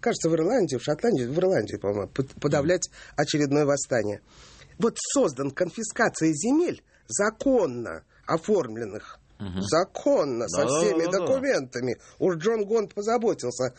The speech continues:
Speaker 1: чтобы земли его сыночка были оформлены. Это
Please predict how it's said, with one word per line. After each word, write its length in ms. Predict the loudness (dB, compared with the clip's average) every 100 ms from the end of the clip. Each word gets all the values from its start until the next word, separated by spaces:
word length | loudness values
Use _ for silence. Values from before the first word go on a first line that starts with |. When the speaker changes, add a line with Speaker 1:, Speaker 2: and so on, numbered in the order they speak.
| -14
Speaker 1:
чтобы 320 | -6 -2 0 0
земли 320 | 0 0 2
его 160 | 0 0
сыночка 640 | 0 2 2 0 -2 -4 -4 -2
были 200 | 2 2
оформлены. 680 | 2 0 0 0 -4 -6 -10 -20 -20 -20 -18 0
Это 340 | 0 2 -4